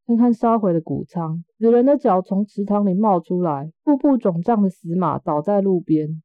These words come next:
磨坊倒塌，没人敢穿戴贵重的首饰出门。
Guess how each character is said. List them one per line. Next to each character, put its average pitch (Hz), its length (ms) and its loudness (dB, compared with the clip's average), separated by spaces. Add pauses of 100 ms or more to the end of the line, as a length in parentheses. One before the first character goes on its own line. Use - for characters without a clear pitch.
(100)
磨 240 160 2
坊 254 260 2
倒 180 220 0
塌， 190 400 -4 (140)
没 190 120 0
人 220 200 2
敢 185 200 -2
穿 202 240 -4
戴 214 200 0
贵 208 240 2
重 196 180 -2
的 175 80 -2
首 156 220 -6
饰 196 180 -2
出 170 260 -4
门。 165 280 -6